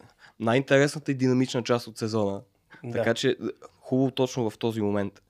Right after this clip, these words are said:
Speaker 1: сме се събрали да говорим. Има доста неща, които да обсъдим. Вече май всеки ден, а, интересни мачове и сякаш някакво развитие динамично около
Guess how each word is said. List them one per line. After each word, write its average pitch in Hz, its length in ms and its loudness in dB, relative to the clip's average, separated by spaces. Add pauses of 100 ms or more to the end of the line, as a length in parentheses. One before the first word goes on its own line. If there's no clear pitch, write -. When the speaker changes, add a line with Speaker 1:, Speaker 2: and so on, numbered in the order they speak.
(200)
Speaker 1:
сме 117 160 0
се - 80 -8
събрали 117 340 0
да 110 100 -2
говорим. 123 520 0 (280)
Има 117 180 -2
доста 117 300 0
неща, 107 200 -4
които 117 280 -10
да 113 60 -8
обсъдим. 135 480 -4 (500)
Вече 131 360 -4 (500)
май 131 160 0
всеки 151 300 -2
ден, 135 300 2 (200)
а, 127 240 4
интересни 127 500 4
мачове 139 580 0
и 127 360 -2 (200)
сякаш - 520 -6 (220)
някакво 123 320 0
развитие 113 520 -2 (360)
динамично 117 520 0
около 101 360 -4